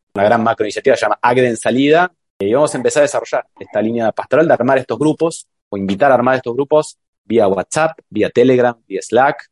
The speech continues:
donde los cristianos nos autoidentificamos como cristianos y nos juntamos en un WhatsApp. Y de ahí vemos cómo avanza.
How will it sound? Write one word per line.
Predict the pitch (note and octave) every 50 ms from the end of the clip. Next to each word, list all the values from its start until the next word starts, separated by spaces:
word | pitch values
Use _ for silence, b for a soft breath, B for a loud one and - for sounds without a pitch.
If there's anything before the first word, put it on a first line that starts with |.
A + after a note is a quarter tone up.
| _ _ _
donde | - G2+ G2 G2 G2+ G2+ G2+ G2
los | G2 G2+ G2+ - - _
cristianos | - A2+ - - E3+ F3+ E3+ C3+
nos | A#2+ - -
autoidentificamos | A2 G2+ - G#2+ G2+ F#2+ G2 - A#2+ - C#3+ D#3 D#3 C#3+
como | - B2 A#2
cristianos | A2 A#2+ A#2+ - - F3 F#3+ F#3+ D#3+ -
y |
nos | A2 G2+ F#2+ - - - _ _
juntamos | A2+ A2+ - D#3+ D#3+ D#3+ -
en | A2+ G2+
un | A2 A2+
WhatsApp. | G#2+ G2 - - F#2 D#2 - _ _ _ _ _ _
Y | - A2+ B2 C3 C3+
de | C#3+
ahí | D#3+ F#3+ A3+ A#3
vemos | G#3+ G3+ F#3+ - -
cómo | - C#3+ C#3
avanza. | B2+ G#2+ F#2 - - - -